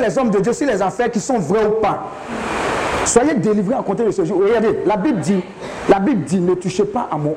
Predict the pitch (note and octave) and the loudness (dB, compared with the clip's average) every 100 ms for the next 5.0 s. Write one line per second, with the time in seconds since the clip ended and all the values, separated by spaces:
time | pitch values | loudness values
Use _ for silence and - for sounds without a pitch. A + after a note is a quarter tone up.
0 | D#3+ C#3 - - - - - - - D4 | -2 -4 -6 -12 -12 -8 -4 2 4 4
1 | D#4 A3 - F#4 F4 D4 A3 C#4+ - G#3+ | 2 0 0 0 2 2 2 0 0 -2
2 | G#3+ G3 G3 E4+ F4+ C#4+ D3 C4+ B3 A3+ | -2 0 0 0 0 -2 0 0 2 2
3 | F#3 F3+ C#3 B3 - B3 B3+ A#3 C#3+ D3+ | 2 2 2 0 0 -2 0 0 0 2
4 | G4 - - - - - - D4+ - | 2 0 -4 -10 -8 -2 2 2 2